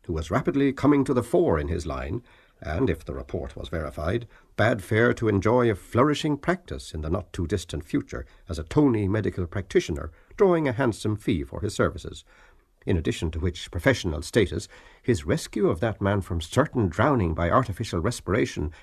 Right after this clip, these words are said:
and what they call first aid at Skerries, or, or Malahide, was it, was, he was bound to admit, an exceedingly plucky deed, which he could not too highly praise, so that, frankly, he was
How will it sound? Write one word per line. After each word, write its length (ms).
and 220
what 140
they 60
call 160
first 360
aid 320
at 80
Skerries, 460
or, 200
or 80
Malahide, 520
was 200
it, 140
was, 600
he 100
was 140
bound 280
to 80
admit, 360
an 100
exceedingly 600
plucky 480
deed, 360
which 120
he 80
could 240
not 180
too 180
highly 280
praise, 480
so 140
that, 120
frankly, 380
he 100
was 160